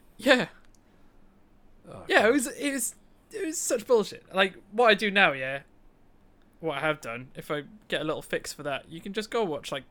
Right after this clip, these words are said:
Speaker 1: the fights on YouTube.
Speaker 2: I did. I watched Luffy versus Katakuri online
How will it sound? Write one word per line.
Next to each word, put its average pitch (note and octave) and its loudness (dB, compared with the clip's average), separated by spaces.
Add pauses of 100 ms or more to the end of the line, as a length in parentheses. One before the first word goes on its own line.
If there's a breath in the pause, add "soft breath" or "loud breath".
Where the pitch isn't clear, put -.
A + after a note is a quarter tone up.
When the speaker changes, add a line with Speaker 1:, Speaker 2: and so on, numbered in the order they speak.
Speaker 1:
the C3 -14
fights - -12
on B2 -16
YouTube. C3+ -12 (360)
Speaker 2:
I B2+ 2
did. A2 0
I A2+ 0
watched - -2 (380)
Luffy G2+ -6 (260)
versus G2 -8
Katakuri F#2+ -8
online F2+ -16